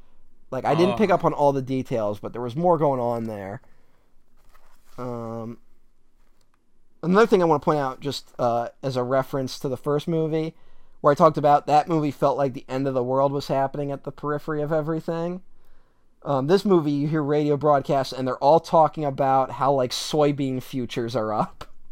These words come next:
Speaker 1: Like,
Speaker 2: <laughs>
Speaker 1: like, all these things about how great the country's doing, which, again, very reflective of the Reagan era.
Speaker 2: Mm.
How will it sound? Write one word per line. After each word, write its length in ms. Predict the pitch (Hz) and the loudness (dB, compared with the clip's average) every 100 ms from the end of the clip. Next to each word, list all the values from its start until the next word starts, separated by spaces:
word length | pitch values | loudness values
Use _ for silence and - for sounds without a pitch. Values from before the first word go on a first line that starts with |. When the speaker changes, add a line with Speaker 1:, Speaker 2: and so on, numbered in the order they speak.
| - - - - - | -12 -14 -16 -14 -6
Speaker 1:
Like, 360 | 208 - 175 - | -4 0 -2 -2
Speaker 2:
<laughs> 840 | 139 131 208 - 202 160 - 156 151 - - - - - - - 233 | -4 2 4 4 0 0 -2 -6 -6 -10 -16 -18 -20 -20 -18 -14 0
Speaker 1:
like, 180 | 160 160 | 2 4
all 240 | 165 170 160 | 8 8 8
these 380 | 160 156 151 - - - - - - - - - - | 4 2 0 -8 -20 -20 -18 -16 -14 -12 -12 -14 -8
things 240 | - 156 120 | -2 0 0
about 160 | 123 | 0
how 100 | 143 | 0
great 380 | 120 113 139 139 | -2 -2 -2 -2
the 40 | 131 | -4
country's 500 | 139 117 - 110 104 | -4 -4 -4 -8 -6
doing, 360 | 104 98 101 | -4 -4 -6
which, 160 | 104 110 | -6 -6
again, 440 | 113 120 110 104 - - - - - - - - - - - - | -4 -4 -4 -6 -12 -20 -20 -20 -20 -20 -20 -20 -20 -20 -20 -10
very 340 | 123 131 117 | -2 0 0
reflective 560 | 110 - 120 101 117 117 | -4 -6 -8 -6 -8 -8
of 140 | 107 | -6
the 80 | 113 | -6
Reagan 340 | 110 110 107 | -6 -6 -6
era. 380 | 107 104 107 151 - - - - - - - - - - | -8 -8 -8 -10 -14 -20 -20 -18 -14 -14 -14 -14 -16 -18
Speaker 2:
Mm. 240 | 104 95 | -18 -16